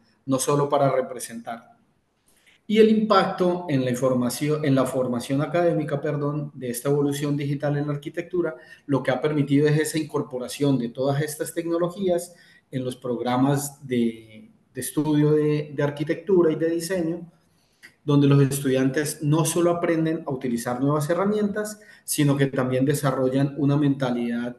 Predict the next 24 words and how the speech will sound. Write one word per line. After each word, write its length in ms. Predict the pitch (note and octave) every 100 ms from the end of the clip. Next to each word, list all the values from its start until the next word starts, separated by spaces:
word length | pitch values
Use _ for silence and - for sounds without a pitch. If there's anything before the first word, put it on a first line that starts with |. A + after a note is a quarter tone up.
| _
innovadora, 840 | C#3 C3+ B2+ A#2+ B2 F3 F3+ F3 - - - -
abierta 560 | B2 B2+ C3+ C3 C#3+
a 100 | C#3+
experimentar 640 | C#3+ - C3 A#2+ A#2 A#2+ A#2
con 160 | A#2
nuevas 240 | A#2+ B2+ C3
formas 520 | F3 F3 F3+ F3+ -
y 80 | -
estructuras. 800 | B2 - A#2 - A#2+ - - - _ _ _ _ _ _ _ _ _ _ _ - - - - -
Bueno, 520 | C#3 C3 A#2+ - -
este 280 | D3+ D3 F3
cuadro 360 | F3+ F3 F3
me 100 | E3+
parece 360 | D3 C3 B2+ D#3
bien 180 | D#3 D#3
interesante 960 | D3+ D3 C#3 C3+ C#3 C#3 E3 E3 -
para 280 | - C3 B2
entender 560 | A#2+ A#2 A#2+ A#2 B2 B2+
todo 240 | - C#3+
ese 180 | D3 D3
tema 260 | C#3+ C#3+ C#3+
del 200 | C#3 A#2+
diseño 640 | - - A#2+ C3 C#3 C#3
digital, 600 | C#3 B2+ C#3 D3 D3 C#3+